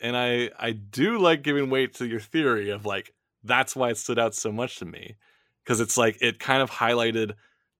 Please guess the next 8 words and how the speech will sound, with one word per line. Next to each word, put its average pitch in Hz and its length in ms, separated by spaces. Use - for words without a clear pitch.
what 117 360
it 110 140
could 135 240
have 98 180
been, 90 360
or, 95 320
you 120 80
know, 92 140